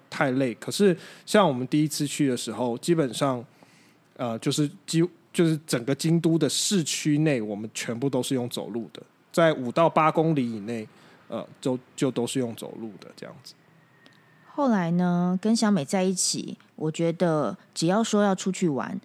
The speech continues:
Speaker 2: 我第一个准备的物件就是鞋子。
Speaker 1: 嗯。
Speaker 2: 鞋子一定要准备好。
Speaker 1: 嗯。
Speaker 2: 我曾经穿着凉鞋，为了要跟她约会，穿着就是漂亮的鞋子，那都不用，<laughs> 都，都不用。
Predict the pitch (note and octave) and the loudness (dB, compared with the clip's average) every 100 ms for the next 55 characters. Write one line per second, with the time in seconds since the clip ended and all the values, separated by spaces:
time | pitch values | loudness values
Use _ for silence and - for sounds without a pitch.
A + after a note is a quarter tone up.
0 | - - - D#3+ A3 A3+ G3 C#3+ C#3+ C3 | -16 -8 -4 0 2 2 0 -2 -2 -2
1 | G3 F3 B2 F3+ D#3+ F3 D3 D3 C3+ C#3+ | 0 2 2 0 0 0 0 -2 -2 -2
2 | - B2 B2 - - - _ - B2 A#2 | -2 -4 -6 -10 -14 -16 _ -12 -8 -8
3 | A2 - E3 F#3 F3+ D#3 E3+ D3+ C3 C3+ | -6 0 2 2 0 0 0 -2 -4 -6
4 | C3+ A#2+ - - C3 A#2+ A2 - D#3 F3+ | -6 -8 -12 -12 -10 -10 -10 -6 -4 0
5 | E3+ F3 G3 G3+ G#3 G3+ G#3 G#3 D#3 D3+ | 0 2 4 2 2 2 4 4 2 2
6 | D3 C3 E3 - D3+ B2+ C3 A#2+ G#3 F3+ | 0 0 -2 0 0 0 -2 0 2 4
7 | E3 E3+ F3+ E3+ F3+ F#3 G3+ G#3 G#3 A3 | 4 2 2 2 2 4 4 4 4 4
8 | F3 A2+ - F3+ F3 E3 C3+ C#3 D3 - | 4 2 -2 0 0 0 0 0 -4 -8
9 | - - E3+ E3 A2+ - - - B3 A3 | -16 -6 -2 0 -2 -6 -12 0 2 4
10 | A3 E3 C#3+ - C3+ D3 C#3+ G#2+ F3+ F3+ | 4 4 2 0 0 -2 -2 -2 0 2
11 | F3+ F3+ F#3 E3 C3 - - - - - | 2 2 2 2 0 -4 -14 -6 -4 -4
12 | D4+ D4+ A#3 A3+ | -4 -2 2 4